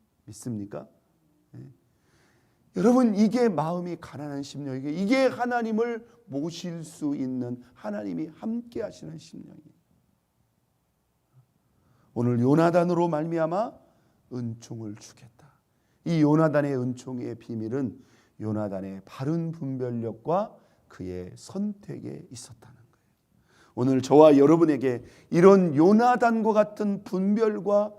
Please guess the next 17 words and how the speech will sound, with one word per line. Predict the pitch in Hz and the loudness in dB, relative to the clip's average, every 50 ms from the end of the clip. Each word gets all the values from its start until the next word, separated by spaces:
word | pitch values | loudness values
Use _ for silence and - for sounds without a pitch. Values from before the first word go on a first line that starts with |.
| - _ | -20 _
선택이 | - - - 262 220 214 - - - 214 165 165 | -20 -18 -12 -10 -8 -8 -10 -10 -12 -14 -12 -10
있는가를 | 185 - 143 139 135 131 135 135 131 127 123 120 117 131 165 190 196 - _ _ _ - - | -10 -8 -8 -6 -6 -6 -6 -4 -4 -4 -4 -4 -6 -6 -8 -8 -10 -14 _ _ _ -18 -12
우리가 | - 104 104 110 107 | -10 -8 -6 -6 -6
이 | 101 101 | -6 -6
새벽에 | 98 - 113 95 104 95 98 92 | -8 -8 -10 -10 -10 -10 -12 -12
점검해 | - - 117 113 110 98 107 - - - | -12 -12 -12 -10 -10 -10 -10 -12 -14 -18
봤으면 | - 62 - - - - | -20 -20 -20 -20 -20 -20
좋겠습니다. | - _ _ _ _ _ _ _ _ _ _ _ _ _ _ _ _ _ _ _ _ _ _ _ _ _ _ _ | -20 _ _ _ _ _ _ _ _ _ _ _ _ _ _ _ _ _ _ _ _ _ _ _ _ _ _ _
하나님, | _ - 135 131 127 131 131 123 117 107 | _ -8 -6 -4 -2 -2 -2 -2 -2 0
내 | 101 147 156 165 175 160 | 2 4 4 6 6 4
중심대로 | 165 - - 147 151 156 156 147 - 165 160 143 143 139 139 135 | 2 0 -4 -4 -2 -4 -4 -6 -8 -8 -8 -6 -6 -6 -8 -8
생각하는 | 131 143 156 151 151 135 127 113 107 104 104 | -10 -10 -8 -8 -8 -6 -8 -8 -10 -8 -8
게 | 135 156 147 110 92 - _ _ _ _ _ _ _ _ _ _ | -8 -8 -8 -8 -10 -14 _ _ _ _ _ _ _ _ _ _
그게 | _ - _ - 107 95 98 | _ -20 _ -20 -20 -20 -20
나를 | - - 101 107 107 104 101 - | -20 -20 -20 -18 -18 -18 -16 -16
위하는 | 101 104 107 107 101 101 107 - | -16 -18 -18 -18 -20 -20 -20 -20
게 | 117 120 117 | -20 -20 -20